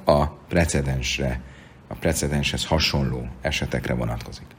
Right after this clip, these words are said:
Amri lach Rabbanan, Anon, Damrinon, Avke Bész Hillel, Átkelői Kamer Bész Hillel hazam, Elem Isum, de Mirtasz.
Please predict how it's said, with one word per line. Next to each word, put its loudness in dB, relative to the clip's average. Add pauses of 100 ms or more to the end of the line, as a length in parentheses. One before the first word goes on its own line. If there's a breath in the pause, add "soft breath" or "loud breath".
(480 loud breath)
Amri 10
lach 2
Rabbanan, 4
Anon, 6
Damrinon, 6
Avke 6
Bész 2
Hillel, 4
Átkelői 2
Kamer 2
Bész 2
Hillel 2
hazam, 4
Elem 0
Isum, 2
de 4
Mirtasz. 2